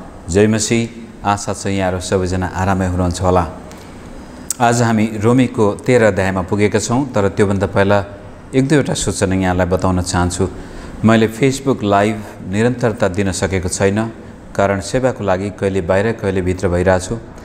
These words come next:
र जसको कारण समयमा नेटवर्क पनि हुँदैन र, अ, एकान्तमा बसेर, अ, recording गर्ने,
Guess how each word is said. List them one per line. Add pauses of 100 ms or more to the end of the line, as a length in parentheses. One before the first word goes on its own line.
(420)
र
जसको
कारण (180)
समयमा
नेटवर्क
पनि
हुँदैन (720)
र, (840)
अ,
एकान्तमा
बसेर, (400)
अ, (320)
recording
गर्ने,